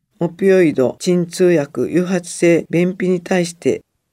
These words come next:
末梢性ミューオピオイド受容体拮抗薬は、推奨度一、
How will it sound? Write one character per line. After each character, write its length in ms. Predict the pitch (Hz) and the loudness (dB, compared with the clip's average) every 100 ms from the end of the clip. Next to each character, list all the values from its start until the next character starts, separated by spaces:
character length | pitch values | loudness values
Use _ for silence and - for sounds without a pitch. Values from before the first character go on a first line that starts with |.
| _ - | _ -6
末 180 | 151 185 | -4 -4
梢 300 | - 185 190 | -2 -2 0
性 400 | - 190 175 170 | 2 2 2 0
ミ 200 | 196 175 | 2 2
ュ 40 | |
ー 40 | 160 | -2
オ 80 | |
ピ 180 | 156 165 | -2 2
オ 40 | 165 | 2
イ 40 | |
ド 80 | 165 | 2
受 180 | 160 165 | 0 0
容 100 | 156 | 0
体 240 | 160 156 | 0 -2
拮 260 | 156 156 156 | -2 -8 -8
抗 200 | - 165 | -4 -2
薬 320 | 147 143 151 | -2 -6 -4
は、 220 | 156 156 - _ _ _ _ _ _ | -2 -2 -8 _ _ _ _ _ _
推 280 | - 202 196 | -6 0 0
奨 340 | - 196 185 | 0 0 0
度 200 | 143 135 - | 0 -4 -6
一、 420 | 151 - 165 | -10 -4 -4